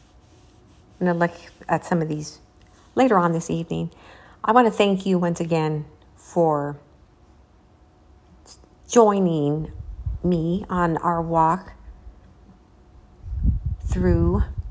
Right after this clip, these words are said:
the strange paradiso. I enjoy talking to you. I enjoy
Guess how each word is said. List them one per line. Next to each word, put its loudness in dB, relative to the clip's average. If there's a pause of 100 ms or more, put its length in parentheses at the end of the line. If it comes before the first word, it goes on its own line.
the -4
strange -2
paradiso. -2 (1900)
I 2 (440)
enjoy 2 (100)
talking -4
to -10
you. -2
I -2
enjoy 0